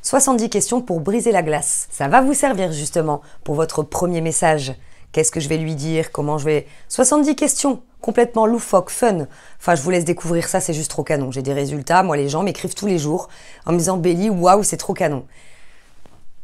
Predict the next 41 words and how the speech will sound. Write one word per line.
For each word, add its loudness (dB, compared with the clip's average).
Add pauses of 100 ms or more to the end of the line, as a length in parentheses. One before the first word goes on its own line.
(120)
Je -18
dis -18
ça, -12
je -12
dis -14
rien. -14 (480)
Vous -10
voulez 0
le -2
télécharger ? 2 (160)
C'est -4
gratuit, -4
c'est -2
offert. -6 (640)
En -4
description -6
sous -4
cette -4
vidéo 0 (320)
ou -4
au-dessus -2
si -4
vous -2
regardez -4
sur -8
Facebook. -10
Ah 6
d'ailleurs, 6
en 2
parlant 0
de -4
ça, 0
si -4
vous -2
m'avez 0
pas 2
rejoint -2
sur -10
Facebook, -6
c'est -4
l'occasion. -4